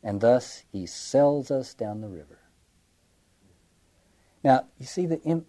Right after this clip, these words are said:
the, the implication of that is, and, and we get it all the time, with a wink and a nod, and the implication is f-, f-, a, a very condescending,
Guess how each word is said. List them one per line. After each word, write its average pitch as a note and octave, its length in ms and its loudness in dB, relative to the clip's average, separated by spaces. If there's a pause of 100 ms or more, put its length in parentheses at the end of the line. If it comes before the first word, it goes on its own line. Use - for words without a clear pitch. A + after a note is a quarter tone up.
(100)
the, - 300 -20
the C3+ 200 -14 (360)
implication E3+ 600 -2
of G#2+ 120 -6
that F#2+ 240 -2
is, F#2+ 340 -10
and, A#2 260 -6
and G2+ 140 -10
we G#2 100 -8
get C#3+ 200 2
it B2+ 200 -4
all D#3 380 0
the E3+ 100 -2
time, E2+ 420 -10 (840)
with A#2 220 -4
a A2+ 60 2
wink C3+ 360 0
and D#3 100 0
a C#3+ 60 0
nod, D#2+ 720 -6 (840)
and G#2+ 160 -6
the B2+ 120 0
implication E3+ 640 0
is A2 720 -10 (600)
f-, - 240 -20 (280)
f-, - 480 -20
a, C3+ 260 -6
a B2+ 60 -2
very E3 520 4 (800)
condescending, C#3 1040 -2